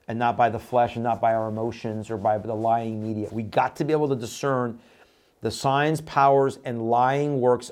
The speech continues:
of the, of the enemy versus the true works of the Holy Spirit. Whether we recognize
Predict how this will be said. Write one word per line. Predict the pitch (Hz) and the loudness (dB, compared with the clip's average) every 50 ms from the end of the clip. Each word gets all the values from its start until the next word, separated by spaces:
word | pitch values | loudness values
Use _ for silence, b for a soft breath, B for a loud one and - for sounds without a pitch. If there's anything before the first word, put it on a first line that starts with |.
| - | -2
of | - 127 117 | -2 -2 -2
the, | 107 117 113 - - | -2 -6 -8 -6 -4
of | 117 110 104 | -4 -4 -4
the | 120 - | -6 -6
enemy | 113 120 120 117 107 101 98 95 - - | -6 -4 -4 -4 -4 -6 -8 -12 -12 -4
versus | 110 117 110 104 - 113 | -2 -2 -2 -2 -4 -8
the | - - 110 | -8 -8 -10
true | - - 131 | -4 -2 -2
works | 123 113 117 110 - - | 0 0 0 -2 -2 -4
of | |
the | 113 107 | -6 -4
Holy | 98 110 107 107 | -4 -4 -6 -6
Spirit. | - - - 107 104 104 104 - _ _ _ b b b b b b b b b | -8 -10 -10 -8 -8 -8 -12 -16 _ _ _ b b b b b b b b b
Whether | b 127 139 139 147 | b 4 8 8 8
we | 143 143 131 | 6 6 2
recognize | 117 131 139 139 - 156 143 147 139 139 135 139 139 117 - | 4 2 2 4 2 -2 -2 -2 -4 -2 -2 -2 -2 -4 -6